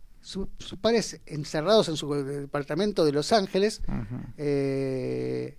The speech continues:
Speaker 1: charlando de, y él les va explicando las cosas y les contesta como un "Ay, diye mame" y un "Iye de tátele", o sea,
Speaker 2: Ajá.
Speaker 1: y, y la verdad que es muy gracioso.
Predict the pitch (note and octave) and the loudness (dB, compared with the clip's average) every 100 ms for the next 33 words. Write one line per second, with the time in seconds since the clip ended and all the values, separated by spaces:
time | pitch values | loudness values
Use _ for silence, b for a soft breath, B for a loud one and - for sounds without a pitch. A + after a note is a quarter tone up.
0 | - - F#3+ B3+ C4+ A#3+ G#3 G3 F#3+ F#3 | -4 2 4 6 4 4 4 6 4 4
1 | A#3 A3 A3+ A3+ A3 G3 A3+ A3+ - A#3+ | 4 6 6 4 0 0 2 2 2 0
2 | B3+ G3 F3 F#3+ F#3 B3+ C4+ G3+ F#3 G3+ | 0 -2 -2 0 0 0 0 0 0 2
3 | G#3 G3 - G3 A#3 B3+ G#3+ G3 G3+ G3+ | 2 2 2 2 2 2 2 2 4 6
4 | G3 C4 A3+ D3 C3 C3 D3 D#3+ D3+ D3 | 6 6 4 2 2 2 6 8 8 6
5 | E3 F3 D3+ A#2+ B B E3+ D#3+ D#3 D#3 | 4 4 4 0 B B -6 -2 0 0
6 | D#3 D3+ - D#3 E3+ F3 A3 - F#3+ A#3 | 0 -2 -2 2 6 6 4 2 4 6
7 | A3+ G3 - F3 - F2+ D#2+ | 8 8 8 8 8 4 4